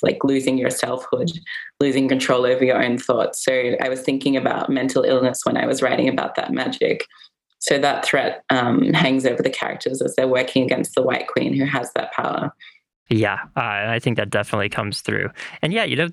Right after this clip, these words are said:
Speaker 2: the mind and brains in general can be, uh, really the big bads of the real world.
Speaker 1: Yeah, a-, absolutely.
Speaker 2: So yeah, uh, even outside of the magic, I just, I, uh, wanna talk about your fight scenes a bit, because it felt to me like they were equal parts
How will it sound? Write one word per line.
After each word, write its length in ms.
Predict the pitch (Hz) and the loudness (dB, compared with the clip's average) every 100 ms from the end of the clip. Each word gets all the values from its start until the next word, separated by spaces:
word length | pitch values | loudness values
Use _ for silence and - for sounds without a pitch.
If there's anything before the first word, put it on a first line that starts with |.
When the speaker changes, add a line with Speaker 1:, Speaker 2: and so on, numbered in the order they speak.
| _ | _
Speaker 2:
the 180 | - 151 | 0 2
mind 400 | 147 156 180 180 | 2 0 0 0
and 180 | 160 139 | 0 2
brains 300 | 135 139 165 | 0 0 2
in 100 | 117 | 2
general 380 | 120 123 113 107 | 2 2 2 0
can 220 | 120 104 | 0 0
be, 280 | 113 110 107 | 0 0 0
uh, 260 | 98 95 - | 0 0 -2
really 340 | - 180 262 170 | 0 2 2 2
the 140 | 139 | 0
big 320 | 110 135 120 | 0 -4 -2
bads 320 | 117 113 107 110 | -2 -2 -2 -2
of 100 | 101 | 0
the 140 | 101 | 0
real 240 | 107 101 | 2 2
world. 360 | 98 92 90 120 _ _ _ _ | 2 2 2 -2 _ _ _ _
Speaker 1:
Yeah, 560 | - 143 135 127 127 - - | 2 4 4 2 2 0 0
a-, 260 | 139 - 147 | -2 -2 -6
absolutely. 840 | 143 - 135 139 - 135 156 165 _ _ - 165 | -6 -2 -2 -2 0 0 0 -2 _ _ -8 -2
Speaker 2:
So 200 | - 160 | 0 0
yeah, 240 | 247 240 - | 0 -2 0
uh, 200 | 135 135 | -2 0
even 200 | 170 190 | 2 2
outside 260 | 175 185 185 | 2 0 0
of 40 | |
the 60 | 127 | 2
magic, 420 | 110 127 113 82 | 0 0 -2 0
I 80 | 113 | -2
just, 340 | 117 113 - 127 | -2 -4 -4 -2
I, 320 | 117 107 107 - - | 0 0 -2 -4 -6
uh, 340 | 110 98 98 | -4 -2 -2
wanna 140 | 131 143 | -2 -2
talk 140 | 151 | -2
about 200 | 135 123 | -2 -2
your 80 | 101 | -4
fight 260 | - 104 - | -4 -6 -6
scenes 260 | 98 98 | -8 -4
a 60 | 101 | -2
bit, 240 | 90 - - 120 | 0 -2 -2 -2
because 500 | 117 127 113 107 - - - - | 0 0 0 -2 -8 -16 -10 -4
it 160 | 127 | -2
felt 180 | - 233 | 0 -2
to 100 | - | 2
me 160 | 165 165 | 4 4
like 160 | 135 - | 4 2
they 160 | 131 | 2
were 320 | 123 117 107 - - | 4 4 2 -2 0
equal 320 | 160 - 170 | 0 2 0
parts 360 | - 139 127 | 0 -4 -4